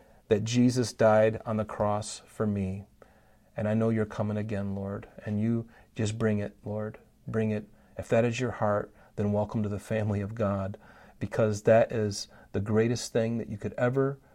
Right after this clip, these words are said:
the greatest decision you could ever make in the world, more than anything else, more than the mate that you, that you married,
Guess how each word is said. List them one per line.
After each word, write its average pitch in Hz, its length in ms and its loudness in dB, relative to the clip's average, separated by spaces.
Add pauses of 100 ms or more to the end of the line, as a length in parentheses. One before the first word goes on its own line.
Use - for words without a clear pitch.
(140)
the 110 60 -2
greatest 156 380 2
decision 110 720 -2 (360)
you 110 60 -4
could - 240 -2
ever 127 240 2
make 120 280 0
in 117 80 0
the 110 80 0
world, 104 440 0
more 123 200 2
than 147 200 0
anything 143 500 0
else, 110 320 0
more 131 180 6
than 147 140 4
the 117 100 4
mate 131 320 4
that - 140 -2
you, 135 180 4 (160)
that 127 140 0
you 123 140 4
married, 147 500 8